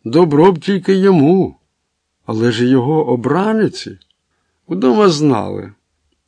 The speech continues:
що син зустрічається з акторкою. Матері було однаково, хто за професією та жінка, яка забере в неї єдиного сина,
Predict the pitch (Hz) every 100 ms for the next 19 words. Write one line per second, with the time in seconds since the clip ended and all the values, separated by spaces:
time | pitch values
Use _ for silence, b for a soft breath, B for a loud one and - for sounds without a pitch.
0 | _ - 127 123 - 202 254 262 - 127
1 | 127 123 127 113 - 190 190 - 143 -
2 | 156 - - 98 95 - - - 101 -
3 | _ _ _ _ _ _ 117 139 247 247
4 | 135 131 123 135 123 107 107 117 151 -
5 | 165 175 175 _ _ _ _ _ _ -
6 | 147 139 147 131 143 - 143 131 143 139
7 | 131 127 127 131 101 120 135 127 127 120
8 | 110 120 117 - B B 98 113 117 120
9 | 120 123 117 123 113 110 113 113 120 117
10 | 117 - 120 117 113 110